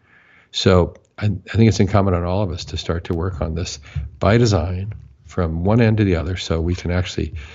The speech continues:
start thinking about what we're supposed to do about cleaning up the oceans. And there are many earnest attempts underway.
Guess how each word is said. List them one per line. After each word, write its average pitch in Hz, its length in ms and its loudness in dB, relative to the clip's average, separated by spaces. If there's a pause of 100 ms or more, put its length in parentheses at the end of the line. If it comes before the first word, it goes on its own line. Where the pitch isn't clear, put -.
(240)
start 101 440 2
thinking 107 220 4
about 95 220 4
what 92 120 0
we're 90 100 0
supposed 90 340 -6
to 87 100 -4
do 87 160 -2
about 87 180 -2
cleaning 87 320 0
up 85 120 -4
the - 100 0
oceans. 90 420 -2
And 87 100 -2
there 85 100 -2
are - 20 0
many 90 380 4
earnest - 500 0 (420)
attempts 90 380 2
underway. 90 540 0